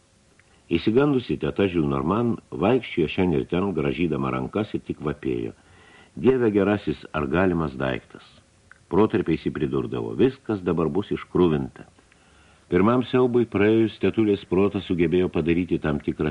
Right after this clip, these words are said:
filosofinį padėties įvertinimą, kuris pasireiškė šitokiu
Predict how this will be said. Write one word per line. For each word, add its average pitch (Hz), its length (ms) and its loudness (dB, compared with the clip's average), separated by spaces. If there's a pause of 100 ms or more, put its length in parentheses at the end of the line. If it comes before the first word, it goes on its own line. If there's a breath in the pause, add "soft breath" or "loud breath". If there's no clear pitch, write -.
filosofinį 71 640 -2
padėties 65 480 -2
įvertinimą, 87 680 0 (520 loud breath)
kuris 98 260 2
pasireiškė 82 640 0
šitokiu 78 480 -4